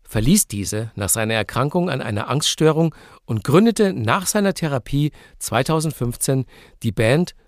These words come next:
Von Brücken. Eine Autobiografie hat er außerdem auch schon geschrieben. Ich habe mit ihm über Abschiede und das Vatersein, über den Tod und das Leben,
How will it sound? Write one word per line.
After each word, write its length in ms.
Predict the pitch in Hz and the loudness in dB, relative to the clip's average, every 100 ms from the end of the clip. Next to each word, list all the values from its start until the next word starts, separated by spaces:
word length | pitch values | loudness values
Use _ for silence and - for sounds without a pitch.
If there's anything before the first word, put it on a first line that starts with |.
| _ | _
Von 400 | - - 120 127 | -16 -4 0 0
Brücken. 500 | 120 135 190 - 98 - _ _ - - - - | 2 2 2 -2 -10 -14 _ _ -20 -20 -20 -2
Eine 360 | 127 117 131 | 2 2 2
Autobiografie 920 | 156 156 160 156 131 131 - 165 220 - - | 2 2 4 4 4 0 0 0 0 -2 -8
hat 140 | - | -6
er 100 | 117 | -4
außerdem 380 | - 123 147 151 - | 0 0 2 0 0
auch 120 | 107 | -2
schon 160 | - 90 | -2 -4
geschrieben. 480 | - - 117 87 - _ _ _ _ _ _ _ | -8 -10 -12 -16 -20 _ _ _ _ _ _ _
Ich 180 | - 143 | 0 4
habe 180 | 151 247 | 6 6
mit 140 | 247 247 | 6 6
ihm 220 | 208 202 | 4 4
über 320 | - 131 127 147 | 2 2 2 0
Abschiede 640 | - - 202 190 180 170 - | -2 0 0 2 2 0 -2
und 180 | 135 | -2
das 140 | 123 - | 0 -2
Vatersein, 720 | - 95 123 120 143 170 196 - - _ - | -2 -2 -2 2 2 2 0 -6 -20 _ 0
über 200 | 135 131 | 4 4
den 180 | 123 | 2
Tod 500 | - 143 185 233 - - - | 0 0 0 -2 -12 -8 -2
und 180 | 127 | 0
das 160 | 123 104 | 0 0
Leben, 440 | 95 120 160 196 | 0 0 2 0